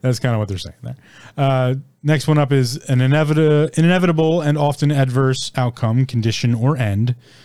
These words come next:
you know, met their fate, essentially. Uh, also defined as disaster. So that's an interesting connotation there. A final outcome, the expected result of normal development,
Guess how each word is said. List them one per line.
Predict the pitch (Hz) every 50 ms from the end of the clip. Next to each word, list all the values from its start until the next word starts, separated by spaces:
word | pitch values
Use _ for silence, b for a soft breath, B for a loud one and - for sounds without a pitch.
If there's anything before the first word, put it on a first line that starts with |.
| B B B B
you | - 104
know, | 98 101
met | 104 107 123 135 -
their | - 113 120 127
fate, | 123 - 98 92 104 -
essentially. | 120 113 - 110 98 92 - 104 101 113 120 B B B B B B B
Uh, | - 113 113 107 110
also | 120 127 143 165 - - 247
defined | 220 220 - - 180 170 156 139
as | 123 107
disaster. | 101 104 113 107 101 95 87 98 101 104 131 160 143 - - - 73 73 80 101 123 - B B B B B B
So | B - -
that's | 131 - 131
an | 117
interesting | 104 92 - 98 90 - 98 90
connotation | - 95 87 87 87 - - 90 85 - - 90
there. | 87 82 80 92 113 - B B B B B B B B
A | - 117
final | - - 135 123 120 113 127 123
outcome, | 135 151 170 160 143 - - 165 160 156 156 151 151 143 B B B B B B -
the | 117
expected | 104 - - - 139 123 - - 123
result | 107 107 113 110 101 123 127 127 127 -
of | 117 107 101
normal | 113 113 110 104 104 101
development, | 92 104 98 101 107 139 165 165 170 170 147 156 160 160 156 151 131 - -